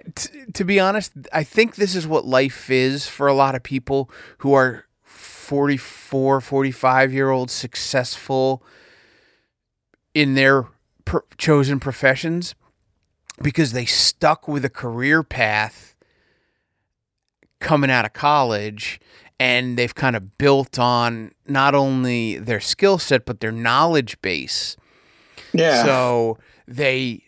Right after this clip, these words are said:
Speaker 1: they've encountered these situations ten or fifteen years ago and have been cashing in on 'em.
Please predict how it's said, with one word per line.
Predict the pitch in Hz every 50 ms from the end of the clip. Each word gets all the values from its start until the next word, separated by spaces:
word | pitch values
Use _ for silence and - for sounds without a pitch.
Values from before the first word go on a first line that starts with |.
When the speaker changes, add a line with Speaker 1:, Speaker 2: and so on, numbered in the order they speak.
| _ _ -
Speaker 1:
they've | 120 123 135 135 - 123 113
encountered | 120 117 - - - - 165 180 190 196 175 151 127 110
these | 117 127 120 110
situations | - - 127 - - - 123 120 123 120 117 107 - - 113 110 104 104 104 107 - - - - _ _ _ _ _ _ _ _ _ _ _ _ _ _ -
ten | - 156 151 139 135
or | 135 127
fifteen | - - 143 139 - - - 135 127 123
years | 127 135 147 165 170 143 131
ago | 135 117 123 120 117 113 113 117 110 - - - - -
and | 113 120
have | 131 131 120
been | 107 123 117
cashing | - - - 151 147 135 123 - - 131 127
in | 135 147 170 156
on | 123 107 98 95 82
'em. | 82 80 -